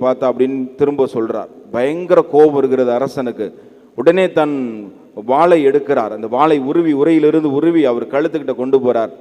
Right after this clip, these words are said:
அப்ப அந்த குருவானவர் சிரித்து கொண்டே சொன்னாராம், அரசே, இப்பொழுது நீர் "நரகத்தினுடைய வாயிலிலே நின்று கொண்டு இருக்கிறீர்" அப்படின்னு சொன்னாராம். அப்பொழுது அதை கேட்ட உடனே மிகவும் வருத்தமுற்ற அந்த அரசன் தன்னுடைய அந்த வாளை உறையில போட்டு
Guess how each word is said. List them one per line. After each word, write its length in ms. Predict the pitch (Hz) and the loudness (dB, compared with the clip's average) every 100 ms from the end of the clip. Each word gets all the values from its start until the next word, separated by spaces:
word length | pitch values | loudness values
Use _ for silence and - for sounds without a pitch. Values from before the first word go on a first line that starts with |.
| - - - | -20 -20 -20
அப்ப 140 | - 113 | -8 -6
அந்த 140 | 113 110 | -4 0
குருவானவர் 580 | 147 147 131 117 113 107 | 4 4 4 2 0 -2
சிரித்து 360 | - 135 131 | -4 -4 -4
கொண்டே 240 | 120 117 120 | -4 -4 -4
சொன்னாராம், 580 | 120 110 107 120 135 - - _ _ _ | -4 -4 -2 -4 -6 -14 -20 _ _ _
அரசே, 580 | - 113 123 127 139 170 | -6 0 0 4 4 4
இப்பொழுது 460 | 135 - 131 123 120 | 0 4 6 6 4
நீர் 400 | 143 160 127 - - 110 | 4 2 -2 -10 -14 -2
"நரகத்தினுடைய 920 | 123 156 165 - 135 120 120 135 156 139 - | 0 2 0 0 0 2 2 2 0 -6 -4
வாயிலிலே 560 | 117 131 143 131 127 143 | 0 2 2 0 2 0
நின்று 260 | 123 127 | 0 -2
கொண்டு 200 | 123 113 | -2 -2
இருக்கிறீர்" 460 | 110 110 113 113 95 - | -4 -4 -4 -4 -6 -12
அப்படின்னு 340 | 98 98 104 110 | -10 -8 -8 -10
சொன்னாராம். 440 | 104 90 87 80 _ _ _ _ _ _ - | -12 -12 -12 -14 _ _ _ _ _ _ 0
அப்பொழுது 460 | 123 147 143 131 | 0 4 4 6
அதை 220 | 123 120 | 4 2
கேட்ட 320 | 117 156 156 147 | 2 0 2 0
உடனே 220 | 147 151 | 2 -2
மிகவும் 440 | 139 135 156 135 | 0 0 0 0
வருத்தமுற்ற 640 | 123 143 165 147 131 147 | 0 0 0 -2 -2 -2
அந்த 180 | 135 123 | -2 -2
அரசன் 400 | - 139 156 143 | -2 -4 -4 -6
தன்னுடைய 420 | 127 123 120 117 | -6 -4 -4 -2
அந்த 120 | 110 107 | -4 -2
வாளை 360 | 120 139 139 | -2 0 -2
உறையில 320 | 120 131 143 | -2 -2 -2
போட்டு 640 | 120 113 120 139 120 - | -4 -4 -2 0 0 -2